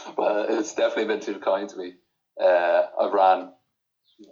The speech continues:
very far above what I'm surely expected to have earned at this point, but, uh, I, I just, I don't have plans to go back into the sciences just yet, but, uh,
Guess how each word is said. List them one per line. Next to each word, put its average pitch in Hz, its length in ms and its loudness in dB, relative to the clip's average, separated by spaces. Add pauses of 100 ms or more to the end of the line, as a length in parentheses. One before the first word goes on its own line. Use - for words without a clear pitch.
(120)
very 98 300 -2
far 92 340 2
above 90 220 -4
what 90 160 -2
I'm 87 240 -6
surely 92 300 -4
expected - 500 -4 (420)
to 95 180 -2
have 90 100 -4
earned 95 240 0
at 90 60 -6
this 95 140 -2
point, 92 320 -2
but, 95 220 0
uh, 90 280 0 (640)
I, 92 280 2
I 107 80 0
just, 113 160 -6
I 107 60 -2
don't 113 180 2
have - 260 0
plans 98 280 0
to - 80 -10
go 92 80 -2
back 92 220 2
into 87 160 -12
the 82 80 -16
sciences 85 420 -4
just 92 240 -8
yet, 82 320 0
but, 85 160 -4
uh, 87 300 4